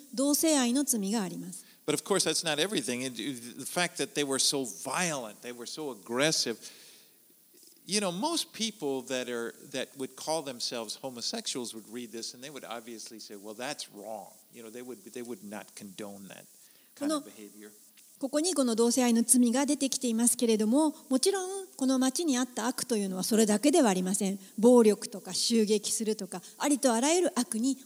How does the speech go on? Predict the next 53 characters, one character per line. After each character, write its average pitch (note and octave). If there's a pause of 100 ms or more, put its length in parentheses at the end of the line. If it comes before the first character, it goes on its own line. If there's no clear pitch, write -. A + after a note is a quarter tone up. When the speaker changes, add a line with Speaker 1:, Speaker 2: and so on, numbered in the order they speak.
Speaker 1:
他 A#3+
の D4+
罪 D4+
に D#4
も C4+
満 B3+
ち -
て G#3
い F3+
ま F#3
し -
た。 - (340)
そ D#4
し -
て D4+
も F#4
し、 D4+ (140)
え A3
ー、 -
自 G#3
分 D#4
を D#4+
同 D#4+
性 F#4
愛 F#4
者 B3
だ F3+
と -
い A3
う -
人 A3+
が、 F#3+ (180)
も A#3+
し A3+
こ A3+
の A#3
話 A#3+
を G#3 (140)
み-、 C#4+
来 -
た、 F4+ (420)
聞 D#4
い D4+
た E4
な B3+
ら F3+
ば、 A3+ (200)
こ A#3+
の A3+
暴 E4+
力 A3+
と F#3
か F3+